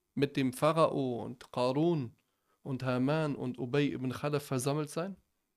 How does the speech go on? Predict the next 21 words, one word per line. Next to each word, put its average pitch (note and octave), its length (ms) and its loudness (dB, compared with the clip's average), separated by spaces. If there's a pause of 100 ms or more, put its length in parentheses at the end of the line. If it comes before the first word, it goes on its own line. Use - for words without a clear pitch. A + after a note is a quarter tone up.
(2000)
Denn B2+ 180 2
der A#2+ 120 2
Nichtbetende C3+ 680 0
wird C3 160 -2
im B2+ 180 -2
Jenseits C3 680 0 (340)
zu - 200 0
einer C3 200 2
bestimmten B2+ 440 -2
Zeit C#3 340 0
mit D#3+ 160 -4
den D3 160 0
Köpfen C3+ 380 -6
des C#3 200 -2
Unglaubens B2+ 560 -6
ver-, D#3 260 -6
versammelt D3+ 460 -2
sein. - 220 -14 (640)
Qarun, C#3 520 6
Haman, C3+ 520 2 (720)
äh, A#2+ 500 -4